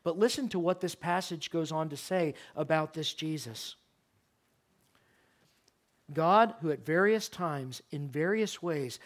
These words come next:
spoke in time past to the fathers by the prophets,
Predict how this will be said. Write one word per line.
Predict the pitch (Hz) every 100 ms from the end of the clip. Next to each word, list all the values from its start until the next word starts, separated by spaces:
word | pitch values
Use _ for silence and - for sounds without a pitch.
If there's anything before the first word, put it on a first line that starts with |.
| -
spoke | - - 202 214 220 175
in | 165
time | - 185 202 220
past | 196 196 165 -
to | 147
the |
fathers | 151 170 175 180 156
by | 170 170
the | 160
prophets, | - 165 156 135 -